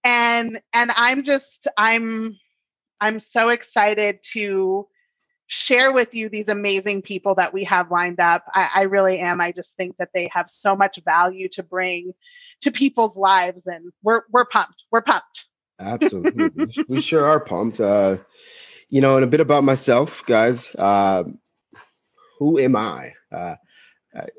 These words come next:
Speaker 2: it's funny.
Speaker 1: Not to be confused with, "What do you do?" <laughs>
Speaker 2: For sure, since I put her on blast like that.
Speaker 1: <laughs>
Speaker 2: Uh, you know what, guys? I am a, a husband, a father, and that's definitely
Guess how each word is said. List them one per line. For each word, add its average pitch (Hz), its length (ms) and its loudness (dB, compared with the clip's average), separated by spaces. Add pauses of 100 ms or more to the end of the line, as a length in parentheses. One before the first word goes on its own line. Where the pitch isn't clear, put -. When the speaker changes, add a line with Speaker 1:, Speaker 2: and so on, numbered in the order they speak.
(140)
Speaker 2:
it's - 120 -14
funny. 233 100 -2
Speaker 1:
Not 254 220 2
to 269 60 -8
be 269 120 -2
confused 240 500 -4
with, 220 180 0
"What 226 280 0
do 277 80 -6
you 214 200 -8
do?" 233 420 -4 (140)
<laughs> - 120 -6
Speaker 2:
For - 160 0
sure, 127 280 2
since - 220 -6
I 110 140 -2 (320)
put 147 160 2
her 127 60 2
on 110 160 0
blast 117 340 0
like 95 200 -2
that. 95 300 0 (260)
Speaker 1:
<laughs> - 160 -4 (100)
Speaker 2:
Uh, 107 400 4 (400)
you 127 120 2
know 151 220 6
what, 151 200 4
guys? 135 360 2
I 123 260 4
am 117 300 2
a, 101 320 0 (120)
a 95 80 -4
husband, 123 400 2
a 110 40 -2
father, 107 520 0 (280)
and 101 520 2
that's 101 260 -2
definitely 110 540 0